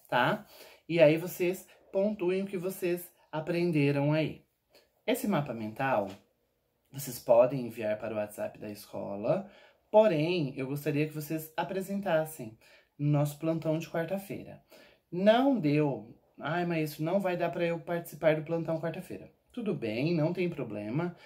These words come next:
Eu vou pedir só para que vocês já enviem, porque será contabilizar, é, vai ser contado aí como a última nota do quarto bimestre e último trabalho, tá bom? Vamos recapitular, então?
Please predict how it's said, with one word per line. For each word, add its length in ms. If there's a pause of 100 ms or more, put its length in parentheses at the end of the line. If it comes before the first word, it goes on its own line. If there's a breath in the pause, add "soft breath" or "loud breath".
(240 loud breath)
Eu 80
vou 140
pedir 360
só 260
para 220
que 120
vocês 380
já 180
enviem, 600 (260 loud breath)
porque 240
será 340
contabilizar, 920
é, 220 (280 loud breath)
vai 120
ser 180
contado 460
aí 80
como 240
a 40
última 520
nota 640 (100)
do 140
quarto 360
bimestre 640 (280 loud breath)
e 100
último 380
trabalho, 560 (500 soft breath)
tá 120
bom? 520
Vamos 240
recapitular, 580
então? 480